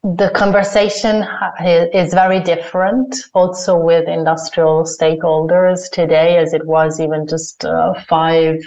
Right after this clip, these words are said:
uh, ten years ago. There is a common commitment to climate neutrality by twenty fifty, even if by twenty fifty is probably not early enough.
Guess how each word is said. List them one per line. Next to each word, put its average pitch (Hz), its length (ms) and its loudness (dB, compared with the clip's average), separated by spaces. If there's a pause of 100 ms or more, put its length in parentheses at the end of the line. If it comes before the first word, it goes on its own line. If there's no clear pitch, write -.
uh, 180 280 -6
ten 160 220 -2
years 165 280 0
ago. 190 460 0 (500)
There 175 200 2
is 190 200 0
a 190 160 2
common 180 420 -2
commitment 180 760 -4 (120)
to 170 200 -2
climate 165 400 0
neutrality 170 520 0
by 160 160 0
twenty 160 400 -4
fifty, 214 640 0
even 175 340 0
if 165 200 -2 (120)
by 160 200 2
twenty 160 320 -6
fifty 170 320 -2
is 160 100 -8
probably 160 460 0
not 156 480 -2
early 165 400 -2
enough. 160 420 -4